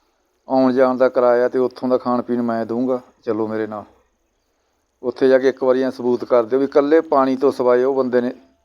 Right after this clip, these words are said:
ਕੋਈ ਚੀਜ਼ ਆ-, ਅੰਦਰ ਲੰਘਾਈ ਆ। ਭਰਾਵੋ, ਬੋਲਣ ਲੱਗੇ ਸ਼ਰਮ ਮੰਨਿਆ ਕਰੋ ਮਾੜੀ ਮੋਟੀ। ਜੇ ਸਾਥ ਨਹੀਂ ਦੇ ਸਕਦੇ, ਲੱਤਾਂ ਨਾ ਖਿੱਚੋ।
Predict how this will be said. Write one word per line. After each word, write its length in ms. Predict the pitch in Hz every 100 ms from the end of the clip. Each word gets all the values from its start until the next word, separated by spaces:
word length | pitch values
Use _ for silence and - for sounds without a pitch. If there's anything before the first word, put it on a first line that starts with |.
| _
ਕੋਈ 100 | 135
ਚੀਜ਼ 320 | 127 131 123 123
ਆ-, 140 | 127 135
ਅੰਦਰ 220 | 117 113
ਲੰਘਾਈ 380 | 107 120 127 110
ਆ। 40 | 98 _ _ _ _ _ _ _ _ _ _ _ _ _ _ _ _ _ _ _ _ _
ਭਰਾਵੋ, 300 | - 123 135
ਬੋਲਣ 380 | 135 123 123 127
ਲੱਗੇ 200 | 127 131
ਸ਼ਰਮ 340 | 127 - 120 117
ਮੰਨਿਆ 300 | 117 117 120
ਕਰੋ 180 | 120
ਮਾੜੀ 200 | 113 110
ਮੋਟੀ। 260 | 107 104 104 - _ _ -
ਜੇ 100 | 135
ਸਾਥ 340 | 127 123 123 127
ਨਹੀਂ 220 | 131 143
ਦੇ 160 | 127
ਸਕਦੇ, 280 | 110 127 143
ਲੱਤਾਂ 320 | 127 - 117
ਨਾ 120 | 113 107
ਖਿੱਚੋ। 260 | 113 135